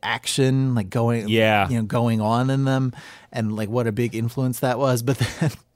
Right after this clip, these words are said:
Speaker 1: <laughs> reading about this comic, um, like, the, the art is very well regarded and the writing is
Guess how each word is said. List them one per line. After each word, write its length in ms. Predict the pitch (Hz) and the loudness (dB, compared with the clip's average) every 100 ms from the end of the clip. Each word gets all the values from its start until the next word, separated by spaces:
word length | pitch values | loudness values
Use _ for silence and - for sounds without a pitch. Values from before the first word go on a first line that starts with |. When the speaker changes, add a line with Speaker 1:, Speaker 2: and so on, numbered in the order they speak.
| _ | _
Speaker 1:
<laughs> 360 | - - 330 196 | -12 -4 -2 2
reading 240 | 165 170 | 4 4
about 260 | 180 156 139 | 4 4 4
this 180 | 139 135 | 2 -2
comic, 460 | - 143 127 123 - _ _ - | 2 4 4 2 -2 _ _ -4
um, 540 | 131 123 120 120 - - 156 95 156 | 0 2 0 -2 -8 -12 -14 -8 -2
like, 200 | 135 139 | -2 0
the, 180 | 127 | 0
the 180 | 117 123 | 0 -4
art 360 | - 180 214 - | 0 2 2 2
is 160 | 147 | -2
very 260 | 131 147 151 | 2 4 4
well 220 | 143 135 | 4 4
regarded 560 | 135 123 131 123 117 110 | 2 2 2 4 2 0
and 260 | 117 120 | -2 0
the 80 | 117 | 0
writing 640 | 110 117 127 131 127 120 | 0 0 2 2 2 0
is 760 | 107 120 113 110 107 - - | -2 -4 -2 -2 0 0 -2